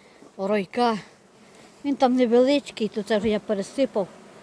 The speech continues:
Ройовниця, це вже я їм освободив місце, засипав сюди, поставив їм дві рамочки з медом. О,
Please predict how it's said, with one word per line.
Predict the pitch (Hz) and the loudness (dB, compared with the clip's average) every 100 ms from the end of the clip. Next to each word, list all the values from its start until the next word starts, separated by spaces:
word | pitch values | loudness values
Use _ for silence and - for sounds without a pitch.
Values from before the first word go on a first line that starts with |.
| - - - | -20 -20 -12
Ройовниця, | 196 196 208 214 202 190 214 | -2 0 2 2 0 -4 -6
це | 214 202 | -6 -2
вже | 185 | -2
я | 185 190 | 0 0
їм | 180 180 | 0 -4
освободив | - 190 185 175 175 | -8 -6 -4 -4 -2
місце, | 214 247 - 180 | -2 -4 -4 -8
засипав | 175 - 185 - 170 | -6 -6 -8 -6 -10
сюди, | - 185 214 208 - - - - - - | -8 -4 -2 -2 -4 -18 -20 -20 -18 -6
поставив | 208 - 214 196 190 | -6 0 2 2 2
їм | 196 | -4
дві | 180 214 | -4 -4
рамочки | 202 185 175 - 190 | -2 -4 -6 -10 -10
з | 165 | -6
медом. | 233 247 202 185 151 - - - - - - - - - - - - - - - - | -2 -2 -2 -6 -8 -18 -20 -20 -20 -20 -20 -20 -20 -20 -20 -20 -20 -20 -20 -20 -10
О, | 202 185 | -4 -2